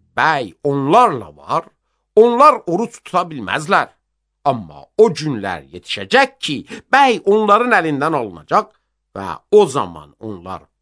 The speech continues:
oruc tutacaqlar. Heç kəs köhnə paltara təzə qumaşdan yamaq tikməz. Yoxsa təzə yamaq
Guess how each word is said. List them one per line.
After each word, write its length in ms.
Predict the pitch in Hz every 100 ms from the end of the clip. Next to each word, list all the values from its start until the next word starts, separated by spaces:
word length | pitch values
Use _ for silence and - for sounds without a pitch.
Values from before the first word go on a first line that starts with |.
| -
oruc 240 | 151 240
tutacaqlar. 680 | - _ 180 139 120 120 117 _ _ _ _ _ _ _ _ _ _ _ _ _ _
Heç 160 | 196 190 -
kəs 240 | 131 131 - _ _ -
köhnə 340 | 254 220 220 -
paltara 440 | 78 - - - _ _ _
təzə 380 | - 226 226 254
qumaşdan 580 | 170 127 85 - 127 127
yamaq 400 | 92 92 127 -
tikməz. 460 | - - - 180 151 _ _ _ _ -
Yoxsa 460 | - 262 277 226 - _ _
təzə 260 | - 139 247
yamaq 480 | 240 - 82 151 -